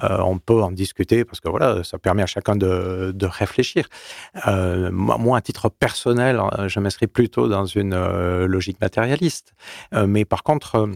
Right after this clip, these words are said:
mon histoire, euh, fait que je, je suis complètement, euh, ouvert à, à tout ça.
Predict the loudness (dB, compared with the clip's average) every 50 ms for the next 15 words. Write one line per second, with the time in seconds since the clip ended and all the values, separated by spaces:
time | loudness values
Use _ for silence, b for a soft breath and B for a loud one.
0 | -10 _ _ _ _ _ _ -20 -10 _ -2 0 2 2 0 0 2 2 2 2
1 | 2 0 0 0 0 0 -2 -2 -4 -2 0 -2 0 2 2 2 2 2 2 2
2 | 0 0 0 -2 -2 -2 0 0 2 2 2 2 2 0 0 0 -2 -2 0 2
3 | 2 2 2 2 2 2 2 2 2 2 2 0 0 0 2 2 0 0 -2 -4
4 | -6 -6 -8 -10 B B B B B B B B -4 -4 -2 -2 -2 -4 -2 0
5 | 0 -2